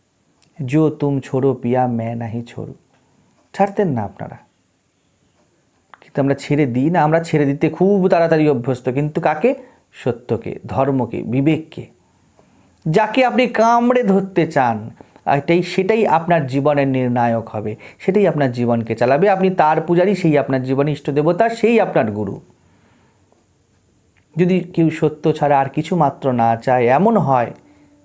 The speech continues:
একে বলে একনিষ্ঠা। জগতের মানুষের নিষ্ঠা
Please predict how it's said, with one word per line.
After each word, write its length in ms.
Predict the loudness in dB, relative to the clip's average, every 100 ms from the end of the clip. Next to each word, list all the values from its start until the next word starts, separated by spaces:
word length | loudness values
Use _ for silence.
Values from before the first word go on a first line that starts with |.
| _ _ _ _ _ _ _ _ _
একে 200 | -4 0
বলে 240 | 2 2
একনিষ্ঠা। 720 | 0 -2 -4 -4 -8 -6 -6 -8 _ _ _ _ _ -20 _ _ _ _ _ -20 _ _ -2
জগতের 460 | 0 2 2 2
মানুষের 380 | 2 2 2 2
নিষ্ঠা 600 | 2 2 0 0 0 0